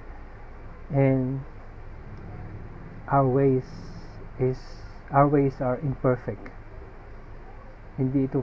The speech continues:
perfecto. It, we cannot please anyone in our own ways. But God's way is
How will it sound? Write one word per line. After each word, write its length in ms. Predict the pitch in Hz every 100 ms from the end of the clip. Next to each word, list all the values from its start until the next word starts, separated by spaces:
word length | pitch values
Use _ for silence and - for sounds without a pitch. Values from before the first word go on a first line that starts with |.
| -
perfecto. 600 | 131 123 131 123 - - - - - - - - - - - - - - - - - - - -
It, 100 | - - - - - - - - - -
we 120 | 156
cannot 340 | - 160 151 - -
please 240 | 143 135 -
anyone 520 | 139 135 127 117 107 107 - - - - - - - - - 143
in 120 | 131
our 160 | 117 113
own 220 | 127 120
ways. 360 | 120 113 110 - - - - - - - - - - - -
But 240 | 156 151 143 - - - - - - - - - - - - - 131
God's 400 | 156 185 190 147 -
way 280 | 135 131 107 113 - - - - - - -
is 100 | 139